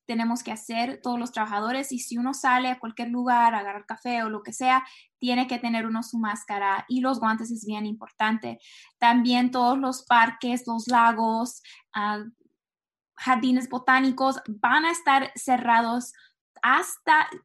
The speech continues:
este domingo, van a estar cerrados. Eh, yo creo que empieza mañana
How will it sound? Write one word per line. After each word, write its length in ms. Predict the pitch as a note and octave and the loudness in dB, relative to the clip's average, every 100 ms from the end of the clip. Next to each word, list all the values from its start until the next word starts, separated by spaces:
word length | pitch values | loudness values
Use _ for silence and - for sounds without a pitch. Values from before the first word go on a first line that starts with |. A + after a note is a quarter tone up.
| - | -2
este 320 | D4 - E4+ | -2 0 -2
domingo, 500 | D4 C#4+ E4 F4+ F4 | 0 -2 -2 -2 0
van 140 | D4+ | 0
a 40 | D4 | 0
estar 200 | C#4 B3+ | -4 -4
cerrados. 680 | C4 B3 C4 C#4+ D#4+ F4 _ - - _ _ | -4 2 4 4 0 -4 _ -20 -20 _ _
Eh, 440 | A#3+ A#3 A3 A3+ - _ | -4 -4 -4 -8 -14 _
yo 200 | - A3+ | -6 -4
creo 180 | B3+ C#4 | -2 -4
que 100 | C#4 | -2
empieza 580 | C4+ B3+ A#3+ B3+ C4 C4 | -2 -2 -2 -2 0 0
mañana 600 | A#3 A3+ A3 A#3+ C4 D#4 | 0 0 0 0 0 0